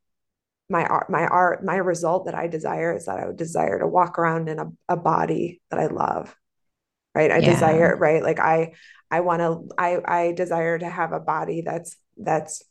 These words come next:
Speaker 1: tri-, that's lean and trim and, and provides me with the stamina to go walk four or five miles. Like, if I can put that in the R line, then I'm just like, "Oh my God, that's winning." Like, that feels like, it's like unlocking a secret. It feels like I'm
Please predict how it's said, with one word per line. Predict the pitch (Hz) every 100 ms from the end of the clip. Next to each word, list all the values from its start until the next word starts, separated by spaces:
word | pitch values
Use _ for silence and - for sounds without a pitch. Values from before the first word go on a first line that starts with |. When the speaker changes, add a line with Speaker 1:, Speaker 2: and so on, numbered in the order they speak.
| _
Speaker 1:
tri-, | - - 180 -
that's | 175 165
lean | 196 202 202 190 180
and | 160 156
trim | - 180 180 180 180 175
and, | - 160 170 - -
and | 160 156 156 - _ _
provides | - 190 170 170 170
me | 180
with | 165
the | 180
stamina | - 175 196 165 175 185
to | 180
go | 175 160
walk | 156 165 160 - 165 - _ - -
four | - 196
or |
five | 180 156
miles. | - - - - _ _ _ _
Like, | -
if | 180
I | 175
can | 190 180
put | 180 -
that | 139 147
in |
the | 175
R | 120 202
line, | 220 196
then | 208
I'm | 208 196
just | 185
like, | 185 156 -
"Oh | 294
my | 339
God, | 302
that's | 240 170
winning." | 175 196 185 - - -
Like, | 196
that | 214 208
feels | 247 214 208
like, | 190 165 160
it's | - 190
like | 202 190 - -
unlocking | 208 202 196 214 190
a |
secret. | 180 - 185 185 - -
It | -
feels | 202 208
like | 208 190 -
I'm | 185 180 175